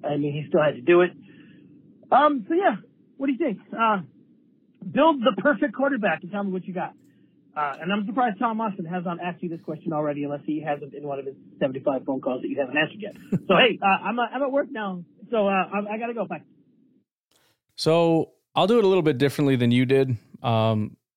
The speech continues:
Speaker 2: I'm gonna go twenty twenty-two quarterbacks. Um,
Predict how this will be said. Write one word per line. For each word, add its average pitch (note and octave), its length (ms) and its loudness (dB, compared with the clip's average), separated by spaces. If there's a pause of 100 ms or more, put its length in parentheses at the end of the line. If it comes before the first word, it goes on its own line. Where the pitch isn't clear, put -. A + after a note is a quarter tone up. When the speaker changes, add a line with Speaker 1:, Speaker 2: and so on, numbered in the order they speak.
Speaker 2:
I'm C3 100 0
gonna C#3+ 160 4
go C3 440 4
twenty D3+ 300 0
twenty-two C3+ 560 0
quarterbacks. G#2 760 -2 (680)
Um, A2+ 540 2